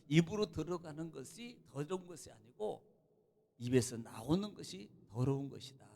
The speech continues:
이렇게 말씀하고 있습니다. 다시 말하면 음식이 더러운 게 아니고 마음속에서, 마음속에 있는 것이 밖으로 나오게 돼 있는데 그 밖으로 나오는 그 말을 통해서, 그것은 결국 말로, 말로 나오는데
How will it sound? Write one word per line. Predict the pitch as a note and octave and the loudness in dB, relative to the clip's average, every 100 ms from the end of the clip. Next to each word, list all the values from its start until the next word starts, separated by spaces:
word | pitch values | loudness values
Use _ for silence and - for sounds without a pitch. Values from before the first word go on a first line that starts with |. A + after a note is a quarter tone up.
| - C3+ | -20 -14
이렇게 | G3+ - - | -14 -12 -14
말씀하고 | - - - - _ | -14 -20 -20 -20 _
있습니다. | - - _ _ _ _ _ _ _ | -20 -20 _ _ _ _ _ _ _
다시 | B2+ D#3 | 2 6
말하면 | C#3 A2+ G2+ - - - | 6 6 2 -6 -14 8
음식이 | D#3+ G3+ G#3 A3+ A3+ | 10 12 10 6 2
더러운 | - C#3 F3+ F#3+ | -2 4 4 2
게 | G3 | -4
아니고 | D#3 D3+ A3 A#3 C3 - - - - - - | -12 -4 0 0 0 -14 -20 -20 -20 -2 4
마음속에서, | C#3 F#3 A#3+ - G3+ - - - A#2 | 8 8 8 0 -8 -10 -16 -18 -12
마음속에 | B2 D3+ A3 - G#3 G3+ | -6 -4 -6 -8 -10 -10
있는 | F3+ D#3+ F3+ | -10 -12 -14
것이 | E3+ D#3 | -18 -20
밖으로 | - - - G#3+ G3+ | -16 -18 -12 -12 -10
나오게 | D#3+ B2 C#3+ F3 | -8 -6 -2 -2
돼 | C#3+ C#3+ | -2 -6
있는데 | D3 D3 G3 B3 - - - | -6 -6 -2 -2 -4 -14 -2
그 | G3 | 0
밖으로 | - - - G3 G3+ | 0 -2 -2 0 0
나오는 | - B2 D3+ F3+ G#3+ G3+ | 0 0 0 -2 -10 0
그 | G#3 | 4
말을 | G3+ C3+ B2+ F#3+ C4+ | 6 4 0 2 2
통해서, | - F3 D3+ - C#3 | 2 -2 -4 -16 -16
그것은 | - G#3+ F#3+ G3 | -2 -2 -2 -6
결국 | D#3+ E3 F3+ | -8 -8 -6
말로, | B2 B2+ G3 A3 G#3 | -6 -4 -4 -4 -4
말로 | A#2+ B2+ F#3 G#3 | -2 2 4 4
나오는데 | F#3+ C#3 C3+ C3+ G3+ A3 | 0 -8 -8 -10 -8 -8